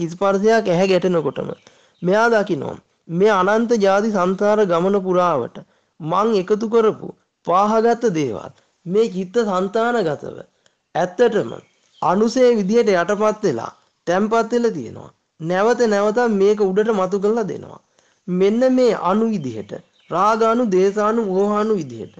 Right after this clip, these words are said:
මේක උඩට ගිනි පුපුර ගහනකොට මේක ගින්නක් බව හඳුනගෙන මේකේ අසාරත්වය දැකලා, මේකේ ආදීනවය දැකලා මෙන්න මේකට පටිච්ච වෙලා, තෘෂ්ණා වෙලා ගිහිලා වැඩක් නැහැ. මේක පස්සේ තෘෂ්ණා වෙලා යන්න යන්න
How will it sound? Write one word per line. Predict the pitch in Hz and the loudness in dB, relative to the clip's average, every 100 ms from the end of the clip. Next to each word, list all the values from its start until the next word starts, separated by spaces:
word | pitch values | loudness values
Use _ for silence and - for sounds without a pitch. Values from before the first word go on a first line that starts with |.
| - _ _ - | -20 _ _ -4
මේක | 180 226 240 | 2 2 2
උඩට | 202 202 240 | 0 2 2
ගිනි | 196 185 214 | 0 0 -2
පුපුර | 208 220 | -4 -2
ගහනකොට | 226 175 127 127 - - - _ _ _ | 0 0 -4 -10 -14 -14 -18 _ _ _
මේක | 175 214 254 | 0 2 4
ගින්නක් | 208 190 220 240 233 | 2 0 0 0 2
බව | 214 247 | 2 2
හඳුනගෙන | 202 185 180 127 110 - - _ _ _ | 2 0 0 -2 -8 -14 -20 _ _ _
මේකේ | 165 185 214 247 | -2 2 4 2
අසාරත්වය | 202 185 220 226 233 220 254 | 0 0 0 2 0 0 0
දැකලා, | 202 131 110 - 127 _ _ _ 170 | 0 -2 -6 -10 -12 _ _ _ -4
මේකේ | 180 220 233 | 0 2 2
ආදීනවය | 190 202 214 233 247 254 220 | 2 2 2 0 2 2 0
දැකලා | 143 127 - 92 - _ _ - | -2 -6 -10 -14 -18 _ _ -6
මෙන්න | 175 185 226 277 | 0 2 4 4
මේකට | 233 170 147 131 117 113 _ _ _ - | 4 0 -2 -4 -6 -8 _ _ _ -4
පටිච්ච | 175 214 247 - 240 | -2 0 -2 2 4
වෙලා, | 240 226 214 | 4 4 2
තෘෂ්ණා | 180 185 226 233 240 | 0 -2 0 0 2
වෙලා | 175 104 98 - _ _ - | 0 -2 -8 -12 _ _ -12
ගිහිලා | 160 180 220 254 | -4 0 2 4
වැඩක් | 214 196 175 - | 4 4 2 -2
නැහැ. | 117 92 - _ _ - | -8 -10 -16 _ _ -4
මේක | 175 214 233 | 2 4 4
පස්සේ | 233 240 254 | 2 0 0
තෘෂ්ණා | 196 190 214 226 233 | -2 -4 0 2 4
වෙලා | 233 240 202 | 4 4 2
යන්න | 185 214 226 | 2 2 2
යන්න | 175 104 | 0 -4